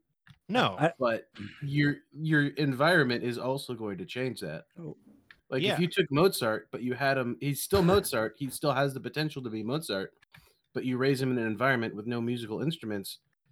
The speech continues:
Speaker 3: is he even able to chan-, channel that intelligence into some other form of expression,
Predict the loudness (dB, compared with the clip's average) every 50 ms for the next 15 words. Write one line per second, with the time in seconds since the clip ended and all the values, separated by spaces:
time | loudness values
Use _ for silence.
0 | _ _ _ _ _ _ -4 -2 0 0 2 2 2 4 4 4 4 4 2 2
1 | 0 -2 -2 -2 -2 0 2 2 2 2 0 -2 -6 -6 0 4 6 6 6 6
2 | 4 2 0 -2 -4 -2 2 2 2 2 2 0 -4 -4 -2 -2 0 0 0 0
3 | -2 -4 -4 -4 -4 -6 -8 -8 -6 -6 -6 -6 -8 -10 -10 -8 -8 -8 -8 -4
4 | -4 -2 -2 -2 -4 -6 -6 -8 -8 -8 -8 -10 -10 -8 -8 -8 -8 -8 -8 -10
5 | -10